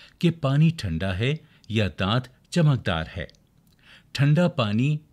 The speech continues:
या चमकदार दांत कहने से पानी और दांत की खूबी वाज़े हो जाती है। ऐसे अल्फाज जिनसे किसी इस्म की अच्छाई या बुराई जाहिर हो, उसे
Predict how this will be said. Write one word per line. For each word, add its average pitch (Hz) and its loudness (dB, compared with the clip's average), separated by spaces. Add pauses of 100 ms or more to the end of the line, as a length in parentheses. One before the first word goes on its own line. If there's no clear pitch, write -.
या 104 -2
चमकदार 87 -4
दांत 95 -4
कहने 101 -2
से 87 -4 (460)
पानी 127 2
और 98 -4
दांत 107 -2
की 107 -4 (180)
खूबी 110 0 (220)
वाज़े 113 0
हो 92 -4
जाती 85 -6
है। 76 -10 (680)
ऐसे 139 2
अल्फाज 147 0 (300)
जिनसे 139 0
किसी 113 -4 (100)
इस्म 127 0
की 113 -2
अच्छाई 104 -4
या 92 -2
बुराई 85 -4
जाहिर 82 -4
हो, 90 -4 (240)
उसे 104 0